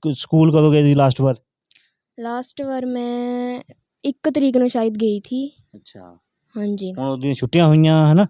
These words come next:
Speaker 2: ਹਾਂਜੀ।
Speaker 1: ਛੁੱਟੀਆਂ ਹੋ ਗਈਆਂ, ਖਤਮ ਹੋ ਗਈਆਂ?
Speaker 2: ਛੁੱਟੀਆਂ ਹੋ-, ਅਹ, ਖਤਮ ਨਹੀਂ ਹੋਈਆਂ ਹੈਗੀਆਂ, ਟੀਚਰਾਂ ਨੇ ਸਾਨੂੰ ਛੁੱਟੀਆਂ ਦਿੱਤੀਆਂ ਹੋਈਆਂ, ਉਹ ਸਾਡੀ ਘਰ ਪੜ੍ਹਾਈ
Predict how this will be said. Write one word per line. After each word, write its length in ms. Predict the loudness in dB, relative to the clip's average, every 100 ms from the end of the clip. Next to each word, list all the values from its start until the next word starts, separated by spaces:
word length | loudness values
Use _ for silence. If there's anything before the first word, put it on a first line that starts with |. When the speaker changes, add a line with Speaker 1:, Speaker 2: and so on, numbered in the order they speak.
| -4
Speaker 2:
ਹਾਂਜੀ। 400 | -12 -10 -10 -12 -16 _ _ _
Speaker 1:
ਛੁੱਟੀਆਂ 260 | -12 -8 -6
ਹੋ 80 | -4
ਗਈਆਂ, 180 | -2
ਖਤਮ 220 | 0 4 6
ਹੋ 60 |
ਗਈਆਂ? 260 | 6 2 -2 _ _ _ _ _ _
Speaker 2:
ਛੁੱਟੀਆਂ 640 | -14 -10 -8 -6 -4 -4
ਹੋ-, 100 | -6
ਅਹ, 320 | -6 -6 -4 -2
ਖਤਮ 340 | -2 2 4
ਨਹੀਂ 160 | 6 6
ਹੋਈਆਂ 280 | 4 4 2
ਹੈਗੀਆਂ, 240 | 2 2
ਟੀਚਰਾਂ 320 | 2 0 0
ਨੇ 80 | 0
ਸਾਨੂੰ 320 | 0 2 2
ਛੁੱਟੀਆਂ 320 | 0 -2 -2 -2
ਦਿੱਤੀਆਂ 340 | -2 -6 -6
ਹੋਈਆਂ, 240 | -6 -4
ਉਹ 60 | -4
ਸਾਡੀ 240 | -2 -4
ਘਰ 220 | -2 -2 -2
ਪੜ੍ਹਾਈ 400 | -2 -2 -4